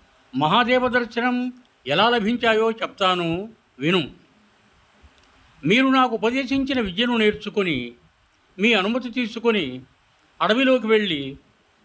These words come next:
తపస్సు మొదలెట్టాను. కామ్యకవనం నుండి బయలుదేరి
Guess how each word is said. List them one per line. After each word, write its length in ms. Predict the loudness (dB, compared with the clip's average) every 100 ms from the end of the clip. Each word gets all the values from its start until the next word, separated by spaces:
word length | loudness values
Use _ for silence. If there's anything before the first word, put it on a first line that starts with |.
| -4
తపస్సు 340 | -2 -2 -2
మొదలెట్టాను. 680 | -4 -2 -2 -4 -6 -6 -12 _ _ _ _ _ _ _ _ _ _ 0
కామ్యకవనం 640 | 0 2 0 0 0 0
నుండి 180 | 0 0
బయలుదేరి 680 | 0 0 2 2 2 -4